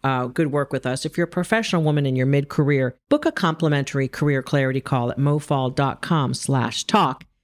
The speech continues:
and we can help line you up with one of my career breakthrough strategists who are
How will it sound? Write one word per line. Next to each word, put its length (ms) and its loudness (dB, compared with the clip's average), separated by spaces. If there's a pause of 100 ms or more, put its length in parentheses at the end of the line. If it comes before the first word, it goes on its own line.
(280)
and 180 4
we 120 4
can 160 0
help 360 0
line 380 2
you 100 4
up 140 0
with 160 -2
one 120 2
of 140 -4
my 140 2
career 320 2
breakthrough 400 0
strategists 720 0
who 100 2
are 140 0